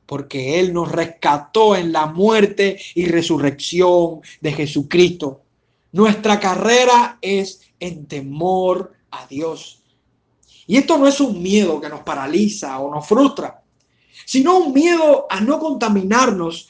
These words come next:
porque nuestro Dios es santo y exige santidad y pureza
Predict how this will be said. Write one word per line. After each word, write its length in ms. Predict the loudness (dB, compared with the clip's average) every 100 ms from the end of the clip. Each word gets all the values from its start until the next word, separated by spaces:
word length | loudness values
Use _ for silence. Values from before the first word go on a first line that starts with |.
| _
porque 280 | -6 -6 -6
nuestro 440 | -8 -10 -8 -8
Dios 320 | -2 0 0 -4
es 180 | -8
santo 500 | -4 -4 -4 -4 -10 -10 -16 -2
y 140 | -2
exige 560 | -2 -2 2 4 4 0
santidad 760 | 0 -2 -2 -2 -2 0 2
y 60 | 0
pureza 600 | -2 2 4 2 -4 -12